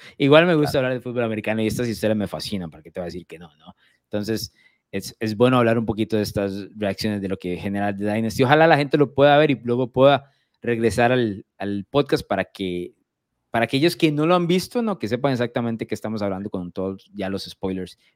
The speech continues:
Speaker 1: bien marcados. Y un saludo para Marlon, que siempre, siempre nos escucha.
Speaker 2: Y finalmente, una duda de Brian Hernández, un poco fuera del tema de los Patriots. Pregunta si afecta en algo la reputación de Bieniemy el título de Kansas City y que no sea head coach de los Commanders.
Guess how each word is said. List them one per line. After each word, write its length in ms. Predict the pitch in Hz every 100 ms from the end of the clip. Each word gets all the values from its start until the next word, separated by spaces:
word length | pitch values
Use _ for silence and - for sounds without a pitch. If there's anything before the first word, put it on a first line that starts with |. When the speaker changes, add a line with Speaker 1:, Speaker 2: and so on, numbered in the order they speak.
| _
Speaker 1:
bien 200 | 107 101
marcados. 500 | 95 - 104 98 - - - _
Y 80 | 113
un 80 | 123
saludo 240 | 139 139
para 200 | 135 120
Marlon, 280 | 117 135 127
que 80 | 104
siempre, 540 | 107 104 120 113 87 _ _
siempre 340 | - 101 110
nos 200 | 113 98
escucha. 440 | - - 110 92 85 _ _ _ _ _ _ _ _
Speaker 2:
Y 180 | - 139
finalmente, 760 | 135 120 131 135 143 143 147
una 140 | 123 127
duda 240 | 123 127
de 60 | 110
Brian 220 | 107 117
Hernández, 380 | 104 110 120 110
un 80 | 101
poco 180 | 110 104
fuera 220 | 110 110
del 120 | 104
tema 200 | 104 113
de 60 | 104
los 120 | -
Patriots. 720 | 110 113 - 139 - - _ _
Pregunta 440 | - 101 113 147
si 100 | 127
afecta 320 | 107 113 113 135
en 80 |
algo 180 | 127 131
la 120 | 147
reputación 500 | 120 107 107 104 107
de 100 | 127
Bieniemy 560 | 127 120 127 139 151 160 -
el 160 | 107 98
título 300 | 117 117 139
de 80 | 120
Kansas 320 | 120 120 127
City 200 | 123 131
y 60 | 131
que 120 | 104
no 120 | 101
sea 240 | 104 113 104
head 120 | 98
coach 320 | - 107 110
de 100 | 107
los 160 | 95 -
Commanders. 720 | - 104 95 - - _